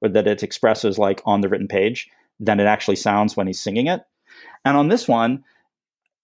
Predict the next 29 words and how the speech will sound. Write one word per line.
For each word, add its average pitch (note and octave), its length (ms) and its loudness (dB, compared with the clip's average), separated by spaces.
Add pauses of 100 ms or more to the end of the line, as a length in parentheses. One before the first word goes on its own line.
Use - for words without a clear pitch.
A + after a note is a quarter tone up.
(500)
what F#3 260 0
is, F#3+ 220 -2
be-, - 260 -8
I D#3+ 60 6
mean, D#3 160 0
like, D3+ 160 2
this, - 300 -2
like, C#3 220 2 (120)
ridiculously B2+ 880 2
extended G#2 460 -2
metaphor G#2 440 0
is G2 100 -6
kind G#2+ 240 0
of F#2 60 -4
absurd F2+ 500 -2 (280)
and G#2 120 -4
laughable, A2+ 580 0 (680)
but G3+ 160 2
I F#3+ 80 4
think C4+ 260 -4
Ray D#3+ 180 4
actually A2 420 2
is G2 100 -4
kind A2+ 220 0
of G#2 60 -2
sympathetic G#2 500 -6
to F2 140 -10
it. F#2+ 120 -14 (880)
And B2+ 540 2